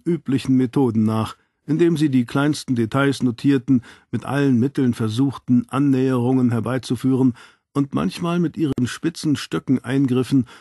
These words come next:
um eine widerspenstige Versuchsperson zur Vernunft zu bringen. Ich hatte selbst begonnen, ein paar Beobachtungen zu machen, damit ich meinen Bericht, den ich bei meiner Rückkehr zur Erde veröffentlichen wollte, ein wenig ausschmücken konnte.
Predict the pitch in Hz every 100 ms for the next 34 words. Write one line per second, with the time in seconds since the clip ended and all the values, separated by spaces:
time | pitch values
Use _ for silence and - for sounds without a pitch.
0 | _ 135 135 - 120 120 110 135 147 131
1 | - 135 131 - 135 131 120 110 135 151
2 | - 127 113 131 127 - 131 131 139 131
3 | - - 107 98 98 98 _ _ _ _
4 | _ _ _ _ _ _ _ _ _ _
5 | - 147 196 190 143 160 - - 127 123
6 | 131 135 107 101 120 113 101 135 127 110
7 | - 117 110 - 113 113 113 117 - -
8 | _ 143 180 190 202 - 143 156 139 117
9 | 120 175 - 131 123 113 110 110 110 107
10 | 101 135 - 139 - 120 - 139 147 135
11 | 123 - - 139 135 127 120 127 139 135
12 | 120 - - - 165 156 160 160 131 135
13 | 139 - 110 101 107 110 101 101 -